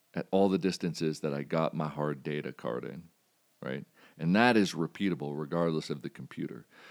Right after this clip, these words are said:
which does say very strongly that you wanna have a hard data card. And, you know, nowadays people aren't keeping,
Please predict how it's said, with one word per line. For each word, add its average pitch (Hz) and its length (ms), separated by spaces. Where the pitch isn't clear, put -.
which - 340
does 131 340
say 90 460
very 117 340
strongly 113 600
that 87 160
you 101 140
wanna 104 240
have 92 160
a 85 80
hard 87 220
data 82 240
card. 69 400
And, 101 480
you 107 100
know, 92 80
nowadays 95 600
people 98 340
aren't 98 380
keeping, 104 680